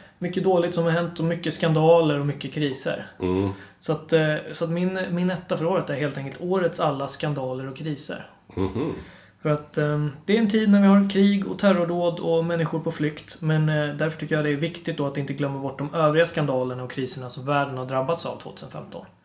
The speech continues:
Speaker 2: Okej.
Speaker 1: Som kanske har hamnat lite i skymundan.
Speaker 2: Ja.
Speaker 1: Yes. Så att jag har tagit ett axplock bara. Kommer inte hinna täcka alla.
Speaker 2: Mm.
Speaker 1: Den ska gå lite undan. Men vi börjar med, eh,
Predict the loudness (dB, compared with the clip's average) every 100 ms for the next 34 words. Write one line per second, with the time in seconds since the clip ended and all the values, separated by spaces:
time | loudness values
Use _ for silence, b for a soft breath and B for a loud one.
0 | -8 -4 -2 -2 -4 -4 -2 -2 -2 -2
1 | -4 -4 -4 -8 -6 -8 -8 -8 -10 -2
2 | 2 4 2 -4 -12 -8 -6 -6 -10 -14
3 | B B B B -4 2 4 4 2 0
4 | -4 -4 -2 -2 0 -2 -2 -4 -10 -8
5 | -6 -4 -4 -6 -8 -6 -4 -4 -6 -10
6 | _ -2 0 0 -4 -18 _ -20 -10 -8
7 | -6 -6 -2 -2 -2 -4 -6 -6 -8 B
8 | B B B B -2 2 6 8 8 4
9 | 2 -2 -6 -6 -6 -6